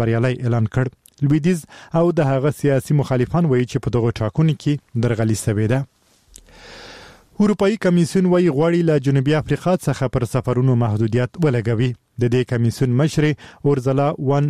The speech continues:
ډیرلاین نن جمعه وویل چې دا غوښتنه وروسته له هغې وسوه چې په جنوبي افریقا کې د کورونا وایرس نوې بڼه کشف سوه. مین مین وان ډیرلاین په ټویټر کې لیکلي چې د اروپایي ټولنې اجرایات څانګه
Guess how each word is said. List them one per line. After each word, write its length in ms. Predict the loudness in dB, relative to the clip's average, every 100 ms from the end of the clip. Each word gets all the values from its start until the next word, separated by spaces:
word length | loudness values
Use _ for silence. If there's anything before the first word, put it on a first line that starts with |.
| 0
ډیرلاین 420 | 0 0 0 -2 -2 0
نن 160 | 2 2
جمعه 220 | 2 2
وویل 320 | 2 2 0 -2
چې 400 | -6 -6 _ -2
دا 80 | -2 -2
غوښتنه 340 | -2 0 0 -2 -12 -4 0
وروسته 320 | 0 0 0
له 20 | 2
هغې 160 | 2 0
وسوه 240 | 0 0 0
چې 180 | 0 -2
په 160 | -2 0
جنوبي 300 | 0 2 0
افریقا 340 | -2 -4 -2 -2
کې 100 | -2 -2
د 100 | 0
کورونا 260 | 0 2 2
وایرس 260 | 2 0 -2 -12
نوې 580 | -20 -2 2 4 2 0
بڼه 260 | 0 -2 -2
کشف 340 | -4 -4 -6 -2
سوه. 220 | -4 -4 _ _ 0
مین 140 | 2 2
مین 120 | 2
وان 200 | 0 0 0
ډیرلاین 340 | 0 0 0 -2 -2
په 120 | -2
ټویټر 240 | 0 -2 -2
کې 100 | -2
لیکلي 300 | -2 0 0 0
چې 80 | 0 -2 -8 -20 -4
د 100 | 0 2
اروپایي 340 | 0 2 0 0
ټولنې 400 | 2 2 2 0
اجرایات 420 | 0 2 0 -2
څانګه 280 | 0 2 2